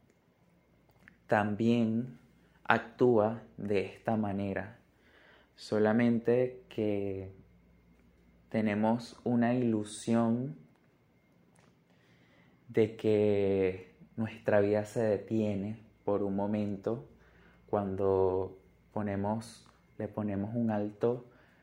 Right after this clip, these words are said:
al cambio. Pero realmente, pongamos barrera o no pongamos barrera, el cambio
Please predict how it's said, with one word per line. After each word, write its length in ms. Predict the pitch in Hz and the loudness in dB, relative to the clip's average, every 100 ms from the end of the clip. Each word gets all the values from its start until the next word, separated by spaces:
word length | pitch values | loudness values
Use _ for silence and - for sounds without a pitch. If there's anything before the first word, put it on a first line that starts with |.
| _ _ | _ _
al 300 | - 104 101 | -8 -6 -6
cambio. 540 | - 117 104 101 92 104 - _ _ _ _ _ _ _ _ _ _ _ _ _ _ _ _ _ _ _ _ _ _ _ - _ _ _ | -2 -2 -2 -4 -6 -8 -18 _ _ _ _ _ _ _ _ _ _ _ _ _ _ _ _ _ _ _ _ _ _ _ -20 _ _ _
Pero 240 | - 113 107 | -4 0 2
realmente, 960 | 107 104 107 123 127 101 101 107 - - _ _ _ _ _ _ _ _ _ _ _ _ _ _ _ _ _ | 2 2 2 0 0 0 0 0 -2 -18 _ _ _ _ _ _ _ _ _ _ _ _ _ _ _ _ _
pongamos 580 | 120 113 113 117 131 127 | 2 2 4 2 0 -4
barrera 680 | 120 110 120 113 101 95 107 - - - - | -4 -2 0 0 0 -4 -6 -16 -20 -20 -10
o 80 | |
no 180 | 98 98 | -8 -6
pongamos 520 | - 117 110 113 117 | -2 0 2 0 -2
barrera, 720 | 110 101 98 110 101 95 98 - - _ _ _ _ _ _ _ _ _ _ - | -2 -2 2 2 2 0 -6 -14 -20 _ _ _ _ _ _ _ _ _ _ -6
el 280 | 104 95 | -6 -4
cambio 580 | - 113 104 98 98 110 | 0 2 2 -2 -4 -6